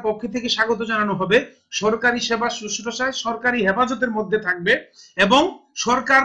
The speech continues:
তাদেরকে ওই বাংলাদেশ থেকে পরবর্তীতে তাদের দেশে পৌঁছানো পর্যন্ত দায়িত্ব থাকবে সরকারের। এরা যদি ধর্ম মন্ত্রণালয়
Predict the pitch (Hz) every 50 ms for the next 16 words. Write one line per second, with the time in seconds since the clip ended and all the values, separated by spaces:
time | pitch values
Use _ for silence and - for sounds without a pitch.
0 | 269 262 233 226 220 247 226 196 - 262 285 302 254 233 214 190 226 240 254 254
1 | 262 254 208 240 226 - - 262 240 277 247 262 262 262 262 233 254 - - 254
2 | 247 - 262 277 311 - - _ _ _ _ - 220 226 208 240 240 202 247 247
3 | - 277 269 277 262 262 247 196 240 247 269 277 277 277 254 226 269 269 - 254
4 | 214 226 240 233 - - 220 - 220 - 190 208 - 196 208 208 220 220 202 175
5 | 143 - - _ _ _ _ _ _ _ _ 185 190 202 214 202 208 202 240 233
6 | 165 165 165 175 185 208 220 220 226 220 226 226 220 214 214 208 202 202 196